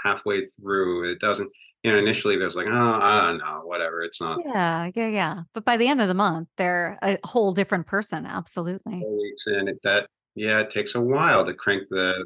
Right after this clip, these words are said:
Speaker 1: the protein machinery back up and get the receptors back up and all that. And,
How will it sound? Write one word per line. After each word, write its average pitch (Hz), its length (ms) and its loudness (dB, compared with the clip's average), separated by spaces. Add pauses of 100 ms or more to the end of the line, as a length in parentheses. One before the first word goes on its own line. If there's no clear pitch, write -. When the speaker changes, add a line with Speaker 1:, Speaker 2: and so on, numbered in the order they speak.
Speaker 1:
the - 60 -12 (100)
protein 101 340 -2
machinery 98 440 0
back 95 320 0
up 95 480 4
and 90 140 -2
get 92 180 -2
the 101 80 -6
receptors 95 580 -2
back 95 300 0
up 95 380 0
and 90 100 -4
all 90 220 -4
that. 87 280 -6 (100)
And, 85 120 -16